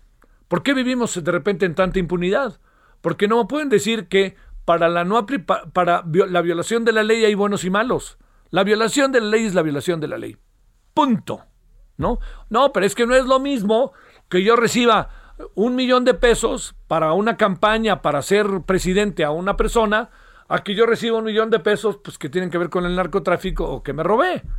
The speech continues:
Para el caso es lo mismo. ¿Quién determina las causas buenas y las causas malas? ¿Quién? Alguien que no está con alguien que quiere ser presidente y que le dan un millón de pesos, dice, "Ahí están violando la ley.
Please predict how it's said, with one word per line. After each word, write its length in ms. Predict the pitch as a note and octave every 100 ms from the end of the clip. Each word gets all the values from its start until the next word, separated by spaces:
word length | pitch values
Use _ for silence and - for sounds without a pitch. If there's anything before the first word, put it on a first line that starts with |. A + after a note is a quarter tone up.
| - - - - -
Para 220 | F#3+ F#3+
el 200 | G3+ G#3
caso 340 | - A#3 - A3+
es 100 | G3+
lo 140 | G#3
mismo. 640 | G#3 B3 B3 B3 D3 A2+ _ _ _ -
¿Quién 260 | B3+ C4 C4
determina 640 | A3 G#3+ F3 F#3 C#4 D#4+
las 160 | C#3+
causas 300 | - D#3 D3+
buenas 260 | C3+ D3+ C3
y 40 |
las 140 | B2+ A#2
causas 300 | B2+ B2 B2
malas? 400 | B2+ A#2 A2 _ _ _ _ _
¿Quién? 440 | - G#3+ D#4 A#3 - _ _ _ _ _
Alguien 400 | - G3 G3+ B3
que 160 | F#3 C#4+
no 100 | C4+
está 260 | G#3+ A3+ -
con 300 | G#3+ G3+ - - -
alguien 340 | G3 G#3+ G3+
que 120 | F3+ D3
quiere 180 | G3+
ser 140 | G3 G3+
presidente 400 | F#3 F#3 G#3 E3+
y 40 |
que 80 | C#3+
le 80 | D#3+
dan 120 | F#3+
un 60 | F#3+
millón 260 | F3+ G3+
de 80 | G3
pesos, 360 | G3+ G3 F#3 E3
dice, 200 | F3 F3+
"Ahí 40 |
están 220 | E3+ F#3
violando 300 | F3+ E3+ F3+
la 120 | E3
ley. 360 | E3 C4+ C4